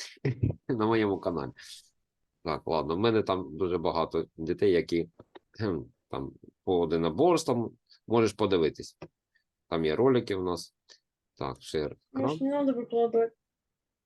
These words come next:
Speaker 1: Ну, тоді запис, тоді давай я, е, ну, я ви-, виложу, щоб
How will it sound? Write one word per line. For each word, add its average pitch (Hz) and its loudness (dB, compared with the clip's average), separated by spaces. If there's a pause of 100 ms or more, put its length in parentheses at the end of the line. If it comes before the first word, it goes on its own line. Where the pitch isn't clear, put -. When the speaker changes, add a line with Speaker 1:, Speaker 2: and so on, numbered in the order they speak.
(320)
Speaker 1:
Ну, 101 2
тоді 113 4
запис, 120 2 (440)
тоді 101 2
давай 95 4
я, 92 2 (380)
е, 87 -4 (1200)
ну, 104 0
я 120 4
ви-, 131 4
виложу, 110 4
щоб - -4